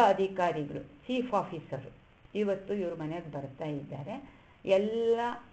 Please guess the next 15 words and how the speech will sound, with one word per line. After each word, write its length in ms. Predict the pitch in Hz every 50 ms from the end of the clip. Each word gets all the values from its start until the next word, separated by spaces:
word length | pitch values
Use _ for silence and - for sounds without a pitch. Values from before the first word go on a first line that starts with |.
| - -
ಕೆಲಸಗಳು 560 | - 196 190 185 180 185 - - 170 175 220
ವ್ಯವಸ್ಥಿತವಾಗಿ, 1200 | 247 226 180 170 165 156 180 185 185 - - - 185 180 - - 165 165 160 156 165 202 226 262 254 - - - - - - -
ಬಹಳ 300 | - 196 190 196 202 202 202 190
ಅಚ್ಚುಕಟ್ಟಾಗಿ, 1080 | 175 180 180 - 196 190 - 180 170 165 - - 165 170 165 - 190 214 214 - 208 - - - - -
interest 640 | 208 208 214 208 - 190 202 196 - - - - -
ತಗೊಂಡು, 540 | 170 156 147 151 151 160 185 220 233 226 - - - - - - -
ಮುತುವರ್ಜಿಯಿಂದ 880 | 202 214 240 - 277 269 269 247 214 190 175 208 202 185 175 165 156 170
ಎಲ್ಲ 360 | 180 180 156 147 151 151 160
ಇವ್ರು 300 | 175 180 160 156 156 147
ಮಾಡ್ತಾ 440 | 147 143 139 143 139 - - 131 127
ಇದ್ರು. 380 | 127 117 - - - - - - - - - - - - - - - - - -
ತಾಯಿಗೆ 1080 | 208 202 196 202 202 196 196 190 190 180 190 - - 214 185 160 156 - - - - - - -
ಇವ್ರು 200 | 202 196 185 170
ಹೇಳಿದ್ರು, 360 | 160 165 160 156 156 147 160 -
"ಅಮ್ಮ, 240 | - 156 180 202